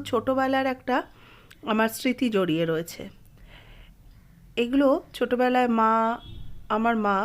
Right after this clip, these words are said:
যখন স্কুলে যেতাম এইভাবে রান্নাটা করে দিত,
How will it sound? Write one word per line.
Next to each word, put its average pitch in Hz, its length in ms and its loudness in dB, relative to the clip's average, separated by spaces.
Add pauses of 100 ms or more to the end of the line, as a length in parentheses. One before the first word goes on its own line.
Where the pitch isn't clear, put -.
যখন 226 320 -2
স্কুলে 269 460 0
যেতাম 220 380 0 (200)
এইভাবে 254 500 0 (920)
রান্নাটা 214 380 2
করে 175 260 2
দিত, 170 240 -6